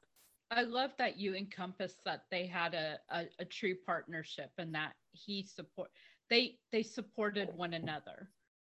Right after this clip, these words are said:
It, like you mentioned, you always have these visions of the Victorian woman with the vapors, or,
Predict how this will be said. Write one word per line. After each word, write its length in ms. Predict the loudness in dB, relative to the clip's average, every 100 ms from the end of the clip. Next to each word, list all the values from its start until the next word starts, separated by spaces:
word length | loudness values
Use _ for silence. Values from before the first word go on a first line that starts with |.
| _
It, 180 | 0 2
like 280 | 2 2 2
you 80 | 2
mentioned, 440 | 2 0 -2 -6
you 160 | -2 0
always 320 | 4 2 2 0
have 300 | 2 2 0
these 280 | -6 -6 -4
visions 440 | -4 -4 -6 -6
of 140 | -8 -4
the 220 | -2 -2 -4 -18 -20 _ 0
Victorian 680 | 0 0 4 4 6 4
woman 340 | 2 0 -2 -2
with 160 | -4 -6
the 60 |
vapors, 880 | -2 2 2 0 0 2 2 0 -2
or, 340 | -4 -2 -6